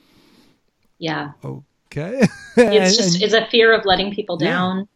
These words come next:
Speaker 1: or how somebody else might view you. And I mean, we all have that because I feel like we've been raised to have that, you know, like, we've been dependent on what our peers thought of us or our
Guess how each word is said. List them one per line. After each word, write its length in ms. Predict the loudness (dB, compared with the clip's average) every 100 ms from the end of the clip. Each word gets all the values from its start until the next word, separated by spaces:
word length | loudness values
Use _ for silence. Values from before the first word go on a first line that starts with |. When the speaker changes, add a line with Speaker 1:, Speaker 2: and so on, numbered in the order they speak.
| _ _ _ _ _ _ _ _ _ _ _ _ _ -20 _ _ _ _
Speaker 1:
or 120 | -2 0
how 220 | 2 2
somebody 360 | 0 0 2
else 220 | 2 0 0
might 260 | -2 -2
view 180 | 0 0
you. 480 | 2 0 0 -4 -8 -2
And 120 | 2
I 80 | 4
mean, 180 | 4 4
we 120 | 2
all 280 | 4 4 2
have 320 | 2 -2 0
that 180 | -2 -2
because 260 | -4 -2 -2
I 80 | 2
feel 160 | 2
like 160 | 2 0
we've 280 | -4 -4 -2
been 480 | 0 0 -6 -10 -18 _ _ _ _ -6
raised 640 | 0 4 4 2 -2 -2
to 120 | 0 0
have 240 | 0 0 -2
that, 240 | -6 -6 -12 _ _ -6
you 100 | -4
know, 280 | -2 0
like, 280 | 2 2 0
we've 300 | 0 -2 0
been 180 | 0 0
dependent 600 | -2 -2 2 4 4 2
on 300 | 0 0 -2 0
what 380 | 2 2 0 -6 -10 _ _
our 180 | -4 -4
peers 420 | 0 2 2 0
thought 240 | 0 2 2
of 120 | 2
us 320 | 2 2 2
or 80 | -2
our 120 | -4